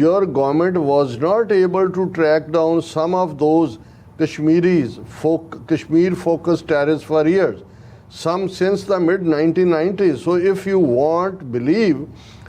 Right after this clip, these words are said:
they magically created access and became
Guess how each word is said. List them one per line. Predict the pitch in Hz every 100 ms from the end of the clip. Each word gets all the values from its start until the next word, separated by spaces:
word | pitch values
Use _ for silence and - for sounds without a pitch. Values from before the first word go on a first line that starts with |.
| - 127
they | 170
magically | 175 123 131 143 196 220 226 226
created | 196 185 180 196 185 170
access | 170 - 180 185 185
and | 185
became | 143 131 156 175